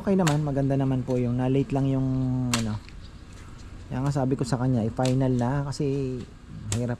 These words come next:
yung magawa na, tapos kakalkalin na naman, ito na naman, baguhin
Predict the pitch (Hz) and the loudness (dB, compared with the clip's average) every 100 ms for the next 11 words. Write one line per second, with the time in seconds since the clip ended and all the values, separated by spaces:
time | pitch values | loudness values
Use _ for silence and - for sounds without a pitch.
0 | 127 127 123 120 117 110 95 - - - | 0 0 0 0 -2 -2 -4 -8 -14 -16
1 | - - - - - - - - - - | -18 -18 -18 -16 -16 -18 -18 -18 -14 -14
2 | - - - - - 95 98 110 107 143 | -14 -16 -18 -16 -10 -6 -2 -2 0 0
3 | 147 131 107 - - 82 107 110 127 123 | 0 -2 -4 -6 -6 -4 -2 0 2 4
4 | 135 139 151 147 151 147 104 107 113 117 | 4 2 2 2 2 0 -4 0 2 4
5 | 143 135 110 92 117 120 127 | 4 4 2 2 4 6 6